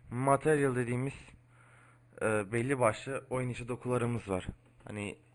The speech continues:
texture'ları attı-, attığımız gibi direkt haritanın içine veyahut da herhangi bir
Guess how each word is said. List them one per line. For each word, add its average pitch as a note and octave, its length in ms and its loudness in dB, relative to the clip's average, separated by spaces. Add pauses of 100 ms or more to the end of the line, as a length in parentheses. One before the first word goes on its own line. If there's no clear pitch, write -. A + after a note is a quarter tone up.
(720)
texture'ları C#3 580 6
attı-, C3+ 440 4
attığımız C#3+ 560 2
gibi C3 280 0
direkt C3+ 280 2
haritanın C3+ 400 0
içine C3 340 -2
veyahut A#2+ 240 2
da C3 100 2
herhangi A#2+ 360 0
bir B2 240 10